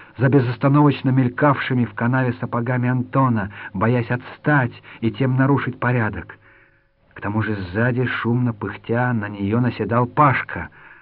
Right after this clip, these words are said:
Она раза два оглянулась, и его вспотевшее лицо оказалось возле самых её ног. Где-то за ним, скидывая обсыпанный в армяке зад, ворошился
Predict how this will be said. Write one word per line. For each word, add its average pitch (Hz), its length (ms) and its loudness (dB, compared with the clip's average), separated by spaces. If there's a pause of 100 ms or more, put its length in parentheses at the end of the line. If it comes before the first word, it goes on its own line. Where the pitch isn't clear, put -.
(540)
Она 107 240 0
раза 113 220 0
два 110 260 0
оглянулась, 113 800 0 (840)
и 107 100 2
его 127 260 6
вспотевшее 120 840 -2
лицо 107 400 -2
оказалось 123 680 -2
возле 120 460 -2 (160)
самых 123 400 0
её 113 220 0
ног. 107 380 -4 (680)
Где-то 120 360 2
за 131 140 4
ним, 147 440 4 (580)
скидывая 139 560 4
обсыпанный 131 680 2
в 104 80 -2
армяке 120 460 2
зад, 139 300 2 (580)
ворошился 110 680 -2